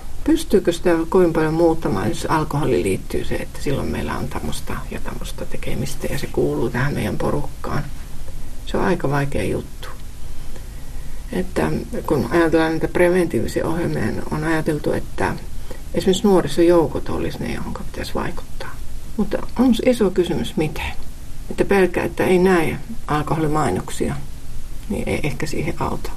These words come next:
No onkohan tutkimuksia siitä, jos tupakka-askin kylkeen pannaan näitä sairaiden ihmisten kuvia, että se vaikuttaisi tupakointiin? En tiedä. Mm, siinä on miettimistä. Minä sanoisin, että preventioasiantuntijoille hommia.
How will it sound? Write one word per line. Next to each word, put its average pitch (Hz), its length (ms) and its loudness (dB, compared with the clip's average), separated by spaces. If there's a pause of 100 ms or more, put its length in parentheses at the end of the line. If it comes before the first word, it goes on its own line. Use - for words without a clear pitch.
(1160)
No 285 60 0
onkohan 247 280 4
tutkimuksia 185 640 2
siitä, 190 280 4
jos - 120 -2
tupakka-askin - 800 -4
kylkeen - 440 0
pannaan - 380 -2
näitä 90 300 -4 (420)
sairaiden - 640 0
ihmisten - 400 -2
kuvia, - 360 2
että - 140 -6
se - 100 -2
vaikuttaisi - 440 -4
tupakointiin? - 800 -4 (1120)
En 254 200 2
tiedä. 165 340 2 (920)
Mm, 196 340 4 (160)
siinä 202 260 4
on 208 60 4
miettimistä. 185 640 2
Minä 190 180 2
sanoisin, 175 300 2
että - 120 -2
preventioasiantuntijoille 151 1300 0
hommia. - 480 -2